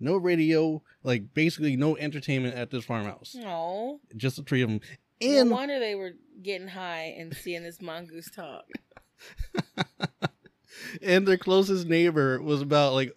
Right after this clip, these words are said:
Speaker 1: a little over a mile away. So it's not really somewhere you can, like, walk to and just, you know, hang out with your, your neighbors.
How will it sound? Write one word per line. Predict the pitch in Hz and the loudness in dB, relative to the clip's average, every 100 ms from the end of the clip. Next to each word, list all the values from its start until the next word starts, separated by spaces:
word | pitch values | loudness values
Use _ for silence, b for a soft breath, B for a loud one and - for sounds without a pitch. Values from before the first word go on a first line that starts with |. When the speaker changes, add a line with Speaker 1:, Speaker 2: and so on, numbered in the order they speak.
| - | -2
Speaker 1:
a | |
little | 143 156 143 | 4 4 4
over | 143 143 135 | 4 2 2
a | 127 123 | 0 0
mile | 127 117 120 | 2 2 0
away. | 110 113 95 95 b b | 0 -2 -4 -6 b b
So | - 123 | -6 -2
it's | 127 | 0
not | 127 | -2
really | 123 123 117 110 107 - | -2 0 0 -2 -6 -14
somewhere | - 143 123 117 | -8 -4 -2 -2
you | |
can, | 117 | -4
like, | 107 101 | -4 -2
walk | 117 110 - | 0 0 -2
to | 117 110 | -4 -4
and | 104 | -4
just, | 101 104 - | -6 -8 -8
you | 135 | -4
know, | 104 | -4
hang | 101 117 | -2 -2
out | 104 | -2
with | 107 | -4
your, | 104 95 95 b b - | -6 -8 -10 b b -10
your | 120 | -4
neighbors. | 117 113 104 101 95 | 0 0 -2 -4 -8